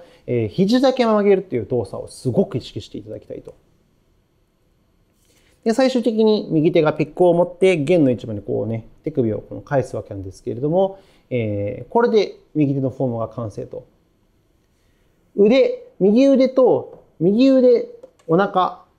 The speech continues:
そして右足の付け根。この三点でギターを挟み込んでって、で、これでもうギターがホールドされている、安定している状態、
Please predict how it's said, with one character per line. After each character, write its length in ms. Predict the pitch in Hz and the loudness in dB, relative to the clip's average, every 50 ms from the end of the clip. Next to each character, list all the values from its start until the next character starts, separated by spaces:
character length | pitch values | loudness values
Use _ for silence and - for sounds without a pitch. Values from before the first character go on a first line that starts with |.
| _ _ - | _ _ -8
そ 80 | 190 | -8
し 80 | 175 175 | -6 -2
て 140 | - 226 202 | 0 0 0
右 280 | 170 160 160 160 185 | 2 0 2 2 4
足 220 | 185 180 160 - 180 | 2 2 2 -2 -4
の 100 | 170 160 | -6 -6
付 180 | 160 - - 185 | -6 -4 -2 0
け 40 | 165 | 0
根。 120 | 160 170 | 0 -2
こ 180 | 165 - 240 254 | -2 0 0 2
の 80 | 262 | 2
三 360 | 247 - - 294 381 392 392 | 0 0 -2 0 2 2 4
点 260 | 381 - 156 127 117 123 | 4 4 2 2 2 2
で 120 | 131 123 | 0 0
ギ 140 | 113 123 131 | 0 0 0
タ 100 | - 185 | 2 2
ー 20 | 180 | 0
を 20 | |
挟 220 | 185 - 160 - 196 | 0 -4 -6 -4 -2
み 140 | 196 190 - | -2 -2 0
込 220 | 208 208 196 175 | 0 0 2 2
ん 20 | |
で 140 | 139 131 123 | 2 2 0
っ 20 | 131 | 0
て、 800 | - _ _ _ _ _ _ - 190 185 160 - - - - _ _ _ - | -2 _ _ _ _ _ _ 2 2 4 2 2 -2 -8 -20 _ _ _ 0
で、 640 | 254 262 254 247 247 240 240 240 240 233 233 233 226 | 2 4 4 6 6 6 6 6 6 6 4 4 2
こ 160 | - 254 254 | 2 0 2
れ 80 | 254 | 2
で 120 | 220 254 240 | 4 4 4
も 100 | 208 190 | 2 2
う 40 | 170 | 0
ギ 100 | 160 165 | -2 -2
タ 160 | - 196 185 | 0 0 0
ー 20 | 170 | 0
が 80 | 175 | -2
ホ 220 | 165 - 180 185 185 | -4 -2 0 0 0
ー 20 | |
ル 60 | 175 | 2
ド 100 | 170 170 | 0 -2
さ 120 | 170 165 156 | 0 0 0
れ 60 | 151 | 0
て 100 | 147 147 | 2 2
い 40 | 135 | 0
る、 180 | 135 - - | 0 0 -2
安 180 | 165 180 180 180 | -2 -4 -2 0
定 140 | - 180 165 | 0 0 0
し 100 | 165 - | 0 -2
て 80 | - | -2
い 40 | 160 | -2
る 80 | 139 131 | -2 -2
状 140 | - 139 | -2 -4
態、 280 | 135 - - 156 170 175 | -2 -2 -2 -2 -2 -4